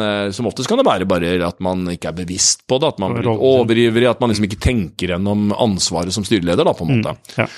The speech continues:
Speaker 1: Så som ofte, det er veldig sjelden at det går så langt at det blir mistillit. Men, men det kan fort være at liksom,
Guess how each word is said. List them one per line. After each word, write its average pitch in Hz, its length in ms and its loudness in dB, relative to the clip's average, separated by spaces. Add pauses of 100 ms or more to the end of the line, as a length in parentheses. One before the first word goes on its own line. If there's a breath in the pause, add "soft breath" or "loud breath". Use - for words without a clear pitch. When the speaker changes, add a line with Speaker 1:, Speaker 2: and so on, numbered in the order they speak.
Speaker 1:
Så 120 160 0
som 135 240 0
ofte, - 460 -6
det 117 160 0
er 110 40 -10 (200)
veldig 127 160 0
sjelden 90 720 -2
at 90 100 0
det 113 80 2
går 95 100 2
så 104 120 2
langt 87 220 -2
at 95 100 -2
det 107 80 -2
blir 127 100 2
mistillit. 139 460 0 (460 loud breath)
Men, 110 340 0
men 110 140 2
det 113 100 0
kan 123 220 0
fort - 300 -4
være 95 280 2
at 90 120 -4
liksom, 98 420 0